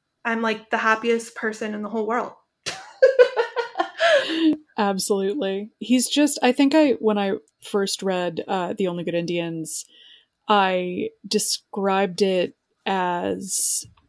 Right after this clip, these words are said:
Speaker 2: to pretty much everyone who would listen, uh, I described his storytelling story, uh,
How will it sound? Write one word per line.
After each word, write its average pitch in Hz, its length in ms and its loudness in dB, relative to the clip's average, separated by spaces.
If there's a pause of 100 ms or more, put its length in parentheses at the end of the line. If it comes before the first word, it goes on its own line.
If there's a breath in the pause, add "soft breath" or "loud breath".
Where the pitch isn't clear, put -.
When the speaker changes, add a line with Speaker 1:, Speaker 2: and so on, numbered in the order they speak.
(120)
Speaker 2:
to 226 160 10
pretty 220 300 0
much 180 180 -4
everyone 175 300 -6
who 190 80 -4
would 170 120 -2
listen, 175 420 -2
uh, 180 220 -6 (120)
I 196 100 0
described 214 420 2
his 226 140 0
storytelling 175 580 -6
story, 175 400 -6
uh, 165 220 -6